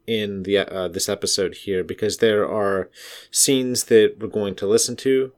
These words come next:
Um, there's clips that I have here, uh, for this podcast, and, uh, the really great thing is that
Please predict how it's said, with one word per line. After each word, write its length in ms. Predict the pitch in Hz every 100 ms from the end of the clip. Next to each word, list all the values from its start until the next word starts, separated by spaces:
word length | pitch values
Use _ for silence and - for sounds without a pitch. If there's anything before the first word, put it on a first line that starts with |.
| _
Um, 440 | 90 92 92 90 -
there's 160 | 92
clips 280 | - 120 -
that 120 | 101
I 100 | 104
have 320 | 95 104 98
here, 400 | - 104 95 92 - _ - - _ -
uh, 380 | 98 98 92 -
for 160 | -
this 180 | 101 98
podcast, 760 | - 107 95 - 101 95 - -
and, 560 | 95 95 98 90 90 -
uh, 300 | 92 92 92 _ _ _ _ - _ _ _
the 100 | 107
really 260 | 101 123 107
great 340 | - 131 135
thing 220 | 117 104
is 340 | 104 110 98 -
that 420 | 104 92 - -